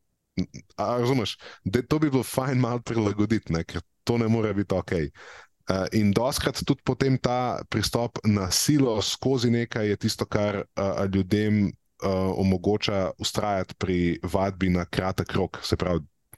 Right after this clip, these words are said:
ko se enkrat naveličajo tega, da jim je neudobno, ko se enkrat naveličajo tega, da jih boli, ko se enkrat naveličajo tega, da, ehm,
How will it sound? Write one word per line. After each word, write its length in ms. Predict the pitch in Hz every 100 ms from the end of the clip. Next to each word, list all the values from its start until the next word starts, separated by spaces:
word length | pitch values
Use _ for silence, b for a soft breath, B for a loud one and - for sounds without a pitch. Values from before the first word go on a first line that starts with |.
| -
ko 180 | - 113
se 160 | -
enkrat 320 | 110 113 110 107
naveličajo 540 | 98 98 113 107 92
tega, 240 | 101 98 98
da 80 |
jim 120 | 92 92
je 80 |
neudobno, 520 | 95 113 120 123 120 113
ko 120 | -
se 120 | -
enkrat 260 | 95 90 -
naveličajo 420 | 92 95 98 95
tega, 240 | - 92 90
da 140 | 85
jih 160 | 85 82 - B B B
boli, 360 | 90 90 98 123
ko 140 | -
se 160 | 92 92
enkrat 260 | 90 - -
naveličajo 440 | 87 98 - 90
tega, 260 | 95 90 87
da, 200 | 87 85 - B B B B B _ _ _ _ _ -
ehm, 340 | 98 95 95